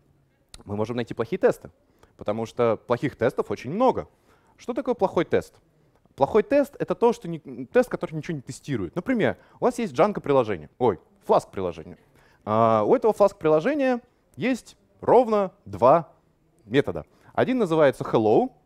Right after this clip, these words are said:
соответственно, вы обращаетесь по пункту hello, вам показывает hello world, у меня в тебя нет веры. А, и, соответственно, есть обработчик ошибок, который там в центре что-то пишет, ну и так далее. И выглядит он так. "Извини, мир", да, и отдаёт статус двести, потому что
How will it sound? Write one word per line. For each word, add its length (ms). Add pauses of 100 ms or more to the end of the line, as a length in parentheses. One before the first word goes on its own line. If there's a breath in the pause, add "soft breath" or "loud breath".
(260)
соответственно, 380
вы 60
обращаетесь 460
по 160
пункту 320
hello, 380
вам 140
показывает 440
hello 280
world, 300
у 40
меня 300
в 40
тебя 220
нет 240
веры. 240 (440 loud breath)
А, 280
и, 60
соответственно, 380
есть 280
обработчик 600
ошибок, 320
который 320
там 140
в 40
центре 260
что-то 200
пишет, 300
ну 140
и 40
так 160
далее. 200 (300 soft breath)
И 60
выглядит 340
он 100
так. 260 (580)
"Извини, 360
мир", 240 (300)
да, 220
и 40
отдаёт 360
статус 280
двести, 360
потому 300
что 260